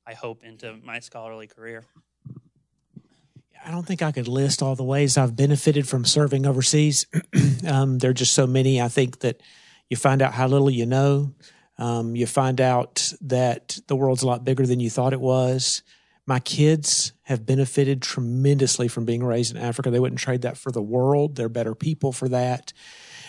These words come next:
Speaker 2: Um, and I think you see the importance of the local church, because somehow, some way, we don't intend to do this, but we somehow divorce theological education from the local church here in America. And it's much more, I think, dependent on the local church in many places where I serve.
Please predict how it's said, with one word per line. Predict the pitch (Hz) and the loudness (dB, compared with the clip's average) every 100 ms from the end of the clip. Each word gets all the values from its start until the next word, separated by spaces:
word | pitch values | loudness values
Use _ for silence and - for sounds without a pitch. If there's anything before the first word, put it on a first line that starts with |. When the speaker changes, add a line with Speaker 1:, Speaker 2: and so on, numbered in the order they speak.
| - | -8
Speaker 2:
Um, | 131 131 135 139 135 139 - | -2 2 2 2 0 -2 -2
and | 143 139 | 0 0
I | 143 | 0
think | 127 160 143 | 0 0 0
you | |
see | - 156 | 2 2
the | 139 | 2
importance | 131 147 135 | 0 -2 -2
of | 127 | -2
the | |
local | 123 120 117 | -2 -4 -4
church, | - 151 156 - - - - | 2 4 2 0 -2 -2 -8
because | 127 143 131 | -2 0 2
somehow, | 160 160 170 170 | 2 2 2 2
some | 156 - 160 | 2 2 2
way, | 156 160 165 160 - | 4 4 4 2 2
we | |
don't | 147 143 | 2 2
intend | 127 - 160 | 0 0 0
to | 143 | 2
do | 147 | 2
this, | 139 139 | 2 0
but | 147 - - - _ | -4 -10 -16 -20 _
we | 131 | -2
somehow | - 151 135 143 | 0 2 2 0
divorce | 117 110 131 143 123 | -2 -2 0 0 0
theological | - 131 127 135 | 0 -2 -2 -2
education | 127 - 131 - 123 | -2 0 -2 0 -4
from | 113 | -4
the | |
local | 117 117 | -4 -4
church | 117 - 139 - | -4 0 0 0
here | - 151 143 143 143 | -4 -2 0 2 0
in | 143 123 | -2 -4
America. | 123 123 131 131 135 131 - - - | -4 -2 -2 -2 -6 -6 -10 -20 -12
And | 127 | -8
it's | 113 - | -6 -4
much | 123 143 - | -2 -2 -2
more, | 143 135 | -2 -2
I | 117 | 0
think, | 135 131 | -4 -4
dependent | 107 131 127 | -4 -2 0
on | 123 | -2
the | |
local | 120 120 - | -2 -4 -4
church | - 131 131 127 | -4 -2 -2 -4
in | 120 | -4
many | 120 | -6
places | - 123 - 120 | -6 -6 -4 -4
where | 127 117 | -6 -4
I | |
serve. | 107 117 117 120 | -4 -4 -4 -6